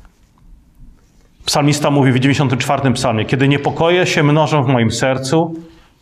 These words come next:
Twoje pociechy mnie orzeźwiają”. Czyli zobaczcie, nawet psalmista, człowiek, który żył blisko Boga, on mówi też o pewnych niepokojach. To nie jest tak, że człowiek wierzący jest człowiekiem,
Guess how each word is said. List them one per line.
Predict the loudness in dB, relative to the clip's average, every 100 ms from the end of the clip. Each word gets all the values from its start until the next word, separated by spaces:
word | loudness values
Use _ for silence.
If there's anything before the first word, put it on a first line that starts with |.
| _
Twoje | -14 -4 0 0 0
pociechy | -2 -2 -2 0
mnie | 2 2
orzeźwiają”. | 2 0 0 0 0 -2 -6 -12 -20 -20 -20 _ _ _ _ _ _ _ _ _ -20 -20 -20 -8
Czyli | -2
zobaczcie, | 0 0 -2 0
nawet | 0 0
psalmista, | -2 -2 0 0 0 -4
człowiek, | -2 -2 -2
który | -2 0 2
żył | 2
blisko | 2 0 0 -4
Boga, | 0 0 0 0 -2 -6 -14 -2
on | 0
mówi | 2 2 2
też | -2
o | -4
pewnych | -2 -2 -2 0
niepokojach. | -2 -2 -2 0 2 2 -2 -6 -16 -20 -6
To | -2
nie | 0
jest | 0 0
tak, | -2
że | -2
człowiek | -2 0
wierzący | 0 0 0 -2
jest | -2 -2
człowiekiem, | -2 0 -2